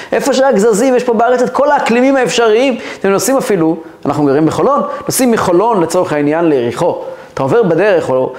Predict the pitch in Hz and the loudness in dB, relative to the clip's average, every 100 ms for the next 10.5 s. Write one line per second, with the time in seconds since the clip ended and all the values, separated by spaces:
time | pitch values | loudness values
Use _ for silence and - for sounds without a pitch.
0 | - 143 170 233 190 220 220 180 233 240 | -6 -2 0 0 2 0 0 -2 0 0
1 | 254 247 196 202 170 - 208 233 123 - | 0 0 0 0 0 -2 0 0 -2 -4
2 | 151 - 190 202 185 196 196 170 196 233 | -4 -2 -2 -2 0 0 2 2 2 0
3 | 107 - - - - - 165 165 170 160 | -2 -10 -18 -18 -10 -2 -2 -2 0 0
4 | 160 151 156 147 135 147 135 135 131 - | 0 -2 0 0 2 2 0 0 -2 -2
5 | 156 135 95 - - - - - 143 139 | -2 -2 -4 -12 -20 -20 -16 -8 -6 -4
6 | - 139 143 147 139 135 143 135 131 127 | -2 0 0 0 0 -2 0 0 2 2
7 | 139 135 135 135 147 117 120 - - - | 2 0 0 0 0 0 -4 -8 -18 -12
8 | - 156 143 160 160 165 151 156 156 147 | -6 -4 -2 0 0 0 -2 -2 0 0
9 | 151 151 147 151 147 151 147 143 165 151 | 2 2 0 0 0 0 0 0 0 0
10 | 156 165 - 131 | 0 0 0 -2